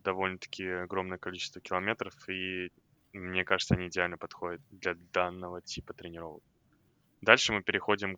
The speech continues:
к так называемым универсальным кроссовкам. Это для кроссов и темповых пробежек.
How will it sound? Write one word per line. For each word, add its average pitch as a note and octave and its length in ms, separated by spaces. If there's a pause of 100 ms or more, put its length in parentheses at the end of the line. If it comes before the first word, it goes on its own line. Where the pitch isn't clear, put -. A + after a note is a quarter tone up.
к G2+ 260 (380)
так - 160
называемым G2+ 680
универсальным G#2+ 680
кроссовкам. - 680 (380)
Это G2 240
для F#2 160
кроссов - 720
и B2+ 220 (180)
темповых G2+ 380
пробежек. F2+ 420